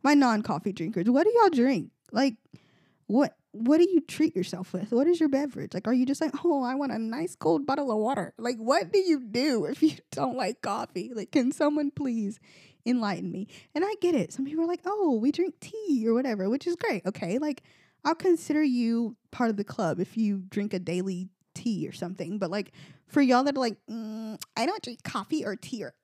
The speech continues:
anything," what do you drink then? Like, what do you do when you need a little pep in your step or when you want to treat yourself after a trip to Target or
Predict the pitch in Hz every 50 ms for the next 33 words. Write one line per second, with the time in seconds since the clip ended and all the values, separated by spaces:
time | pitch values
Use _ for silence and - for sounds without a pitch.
0 | _ - 240 247 208 185 214 - - 180 160 - - - _ _ - 226 254 254
1 | 311 330 339 - - 339 320 320 339 302 254 247 311 359 453 440 - 202 208 196
2 | 165 160 139 262 285 _ _ _ - 233 302 320 226 240 294 330 359 339 392 370
3 | 330 262 285 311 320 311 285 262 254 240 240 247 254 254 254 233 220 226 226 214
4 | 202 196 - - - 262 247 - - 202 196 196 214 - - - 185 - - -
5 | - 214 214 214 208 208 202 202 214 226 220 226 220 220 220 - - _ _ -
6 | - _ _ _ _ - 240 285 - - 294 233 - - 294 - - 226 240 -
7 | - 247 190 - - _ - 175 202 202 - - 233 214 202 190 185 226 - _
8 | _ _ _ _ _ _ _ _ - 226 254 247 - 294 277 - - - 247 -
9 | 254 254 269 254 214 202 175 113 - - 202 202 202 202 202 196 190 185 160